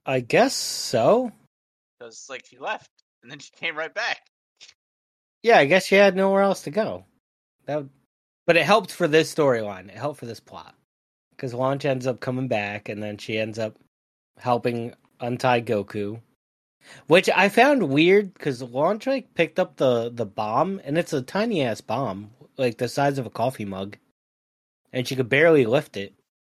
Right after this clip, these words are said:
Speaker 1: So then she had to, like, untie Goku for him to just chuck it out the window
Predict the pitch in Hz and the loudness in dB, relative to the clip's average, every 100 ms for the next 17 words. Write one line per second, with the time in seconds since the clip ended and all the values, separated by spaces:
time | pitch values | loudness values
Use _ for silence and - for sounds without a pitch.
0 | _ _ _ - 135 135 143 143 135 123 | _ _ _ 2 2 4 2 4 6 4
1 | 113 117 110 - - 135 139 139 127 113 | 4 2 0 -6 -8 -2 0 2 2 2
2 | 107 120 139 123 107 107 110 117 123 113 | 0 0 0 -2 -6 -6 -6 -6 -4 -6
3 | 107 110 101 - 127 113 117 110 104 104 | -6 -8 -14 -8 -8 -6 -4 -6 -8 -8
4 | 123 110 101 107 - | -6 -6 -6 -8 -16